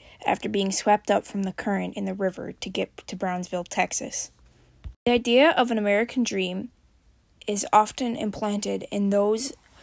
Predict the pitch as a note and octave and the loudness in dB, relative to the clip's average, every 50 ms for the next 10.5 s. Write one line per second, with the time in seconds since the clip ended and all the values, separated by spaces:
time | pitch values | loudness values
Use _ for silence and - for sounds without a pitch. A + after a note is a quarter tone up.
0 | - - _ - G#3+ G#3 G#3 G2+ G2+ G3+ G#3 - - - G3+ G3 G3+ G3 F#3+ - | -20 -14 _ -4 -2 0 0 2 2 2 2 2 0 0 0 0 -2 -4 -6 -6
1 | - G3+ G3+ - - G3+ G3 F#3+ F#3+ - G3 F#3 F#3 F3+ F3+ F#3 F#3 F#3+ G#3 G#3+ | -8 -10 -10 -10 -8 -6 -6 -6 -6 -6 -8 -8 -8 -6 -4 -2 2 4 4 4
2 | G3+ F#3+ - - - - - _ _ - G#3+ F#3+ F3+ E3 D#3+ - - - F3+ F3 | 4 4 2 -2 -6 -6 -8 _ _ -8 -6 -4 -4 -4 -6 -6 -6 -6 -4 -4
3 | F3+ - - - A#3+ A#3+ G#3+ G3 F#3 F3+ - - - - - _ _ _ _ _ | -4 -4 0 2 4 4 4 2 0 -6 -8 -6 -8 -8 -8 _ _ _ _ _
4 | _ _ _ _ _ _ - - - _ _ - C4 C4 C#4 C#4+ D4+ D#4 E4 E4+ | _ _ _ _ _ _ -16 -16 -16 _ _ 4 6 8 8 8 8 8 8 8
5 | D#4+ - - - - C4 A#3+ B3 B3+ A#3+ - A#3+ A3+ G#3 - - - G3 G3+ G3 | 6 6 6 6 6 6 6 6 4 2 0 -4 -4 -4 -4 2 4 4 4 4
6 | G3 - - - - G3+ F#3+ F#3 F#3+ - - - G#3 G3+ G3 G3+ G3+ F#3+ G3 G3+ | 2 -6 -12 -6 -4 -2 -2 -2 -6 -10 -6 -2 0 0 2 0 -2 -2 -4 -4
7 | G3 G3 F#3+ G3 F#3+ - - G3 G3 G3+ G3 - G3+ G3+ G3 - - G3+ - - | -4 -2 -2 -2 -2 -2 -2 -2 -4 -4 -2 -2 -2 -4 -4 -2 -2 -2 2 2
8 | G3+ G3 G3 - A3 G3+ - G3 F3 F3 F3 - - - G3+ F#3+ - G3 F#3+ F#3 | 2 2 2 -2 -6 -6 -4 -4 -4 -2 -4 -6 -6 -6 -8 -6 -4 -2 -2 -2
9 | F3 F3 G#3 G#3+ G#3+ G#3 A3+ A3 G#3+ G3+ G3+ G3 - - - G3 A3 G3+ F3+ F3+ | -2 -2 0 0 0 2 2 2 2 2 0 -2 -6 -6 -4 -4 -2 -2 -4 -4
10 | - F3+ E3+ E3 D#3+ D3 C#3+ D#3 E3+ - | -4 -4 -4 -4 -4 -6 -10 -10 -10 -12